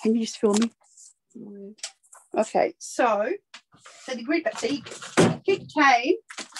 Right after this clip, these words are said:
with all these little pieces, and you just spread them around from dark to light, like in the pattern. And then you just sew them all.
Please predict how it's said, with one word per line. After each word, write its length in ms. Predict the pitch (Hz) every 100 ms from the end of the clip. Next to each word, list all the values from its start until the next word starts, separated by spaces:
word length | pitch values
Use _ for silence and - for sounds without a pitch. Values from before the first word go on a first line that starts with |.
| - - - - _ - _ _ _
with 80 | 254 262
all 160 | 277
these 220 | 262 262
little 220 | 240 247 -
pieces, 680 | 269 262 - 214 269 - - _ _ _ _ - - - - _ _ _ _ _ _ - -
and 180 | 247
you 80 | 240
just 240 | 240 254 -
spread 280 | 240 247 240
them 140 | 247
around 640 | 240 226 220 196 214 269 - - _ _ _ _ _ _ _ _ _ _ _ _
from 160 | 240 220
dark 280 | 240 220 208 -
to 120 | 214
light, 300 | 196 196 - _
like 180 | 202 196 -
in 100 | 202
the 80 | 185
pattern. 440 | - 202 - 180 _ _ _ _ _ _ _ _ _ _ _ _ _ _ _ _ _ _ _ _ _ _ _ _ _ _ _ -
And 120 | 202
then 100 | 208 208
you 100 | 196
just 200 | - -
sew 340 | 202 208 208
them 200 | 196 196
all. 320 | 190 190 170